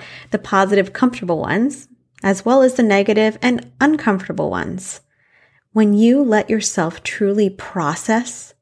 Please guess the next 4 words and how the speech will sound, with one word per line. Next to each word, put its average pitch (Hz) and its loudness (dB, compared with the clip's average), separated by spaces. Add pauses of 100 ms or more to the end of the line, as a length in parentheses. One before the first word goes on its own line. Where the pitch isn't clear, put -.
(340)
any 214 2
emotion, 175 -4
all 196 4
emotions, 170 -4